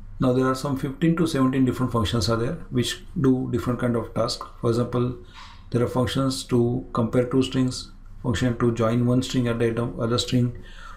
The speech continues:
function to find length of a string, function that reverses the string,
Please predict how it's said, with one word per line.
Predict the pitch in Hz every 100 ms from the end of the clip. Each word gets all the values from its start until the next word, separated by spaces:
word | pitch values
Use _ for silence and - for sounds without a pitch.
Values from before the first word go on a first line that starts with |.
| -
function | 120 95 120
to | 120
find | 117 117 117
length | 120 120
of | 123
a | 131
string, | - 131 123 131 - -
function | 113 98 120 117
that | 117 117 - - -
reverses | 123 131 127 131
the | 123
string, | 120 - 123 117